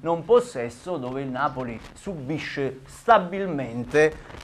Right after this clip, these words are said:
la, la forza degli avversari, e poi nello specifico, trattandosi di uno come Sergio Ramos, era quasi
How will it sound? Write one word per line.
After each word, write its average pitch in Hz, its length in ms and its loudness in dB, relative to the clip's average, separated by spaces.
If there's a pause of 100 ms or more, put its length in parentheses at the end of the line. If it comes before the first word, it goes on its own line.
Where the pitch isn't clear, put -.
la, 147 280 2
la 156 140 6
forza 147 480 0
degli 123 200 -6
avversari, 151 640 0
e - 100 -14
poi 120 240 -4
nello 107 220 -10
specifico, 120 580 -8
trattandosi 117 600 -2
di 120 60 -8
uno 123 180 -8
come 117 180 -10
Sergio 139 400 -2
Ramos, 104 560 -6
era 123 300 -6
quasi 123 420 0